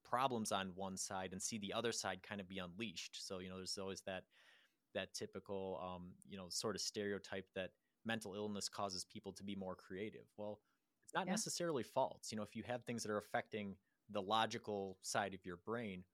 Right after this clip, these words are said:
Speaker 1: sometimes that, that stuff can kind of be, um, unleashed. But even, even in ev-, normal everyday life, right? I think that s-, s-, those of us who skew more one way or the other tend to focus either on lyrics or on,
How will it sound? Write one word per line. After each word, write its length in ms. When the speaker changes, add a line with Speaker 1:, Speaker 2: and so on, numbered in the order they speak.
Speaker 1:
sometimes 520
that, 160
that 140
stuff 260
can 200
kind 240
of 80
be, 260
um, 320
unleashed. 520
But 120
even, 360
even 220
in 100
ev-, 200
normal 340
everyday 320
life, 380
right? 200
I 80
think 220
that 140
s-, 100
s-, 160
those 200
of 80
us 140
who 100
skew 460
more 340
one 300
way 120
or 100
the 140
other 380
tend 260
to 40
focus 440
either 220
on 220
lyrics 480
or 180
on, 240